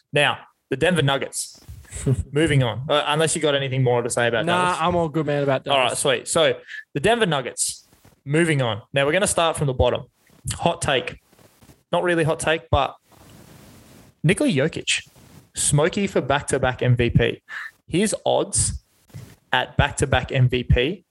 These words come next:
Speaker 1: is fifteen dollars. Fifteen bucks. The absolute, I, I think, disrespect. I'm not, you know me, I'm not the biggest Jokic fan, but fifteen dollars for Nik Jokic when we've only had nine M V Ps in the last twelve or thirteen seasons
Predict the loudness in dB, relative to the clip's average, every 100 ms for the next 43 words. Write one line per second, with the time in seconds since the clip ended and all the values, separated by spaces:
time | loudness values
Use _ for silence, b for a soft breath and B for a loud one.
0 | _ 4 4 4 -4 0 2 2 0 -4
1 | -2 4 4 4 2 -4 -6 -6 -8 _
2 | _ _ -4 0 0 2 2 4 2 2
3 | -2 -2 -2 0 0 0 2 0 -2 _
4 | -2 -2 2 2 2 2 2 0 -2 0
5 | 0 0 -4 -2 2 2 0 -2 0 2
6 | 2 0 0 0 0 2 2 2 2 0
7 | -2 0 0 0 0 -2 0 -2 0 2
8 | 2 2 0 0 0 0 2 0 0 -2
9 | -6 B B 0 2 2 2 2 2 2
10 | 4 4 2 2 2 2 2 2 2 2
11 | 2 2 0 2 2 2 2 0 2 2
12 | 4 2 2 2 4 2 0